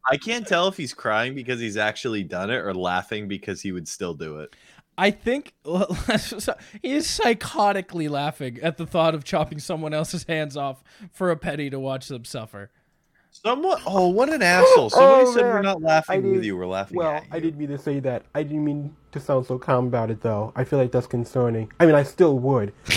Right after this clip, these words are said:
Speaker 3: but I didn't mean for it to sound that natural,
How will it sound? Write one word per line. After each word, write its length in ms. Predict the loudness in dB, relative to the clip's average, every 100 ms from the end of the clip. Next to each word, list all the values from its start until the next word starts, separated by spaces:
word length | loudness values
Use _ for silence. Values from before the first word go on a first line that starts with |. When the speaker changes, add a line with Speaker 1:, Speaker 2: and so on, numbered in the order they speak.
| 4
Speaker 3:
but 160 | 4 4
I 80 |
didn't 240 | 2 4 4
mean 320 | 2 0 -4 -10 -16 0
for 100 | 0
it 60 |
to 60 | 0
sound 360 | -2 0 2 0
that 120 | 0
natural, 680 | 0 -2 -4 -6 -4 -4